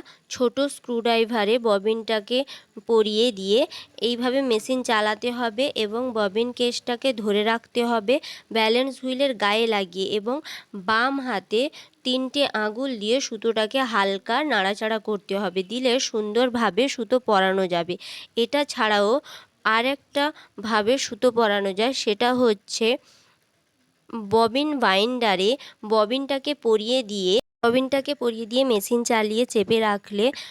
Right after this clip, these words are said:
সুন্দরভাবে সুতোটা পরানো যাবে। তো কিভাবে সুতোটা পরালাম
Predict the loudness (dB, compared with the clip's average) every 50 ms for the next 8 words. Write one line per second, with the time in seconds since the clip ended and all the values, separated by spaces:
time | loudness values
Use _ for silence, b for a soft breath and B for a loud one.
0 | B B B -6 -2 -2 0 0 2 2 4 4 4 2 0 0 0 0 2 2
1 | 0 0 B B B B B B -10 -4 -4 -2 0 0 0 2 2 0 0 2
2 | 2 2 4 4 2 0 0 -2 0 0 0 -2 -2 -4 -8 -10 _ B B B
3 | B B B B B -12 -8 -4 -2 0 2 2 2 2 2 0 0 0 2 2
4 | 2 2 2 2 4 4 4 4 4 2 2 0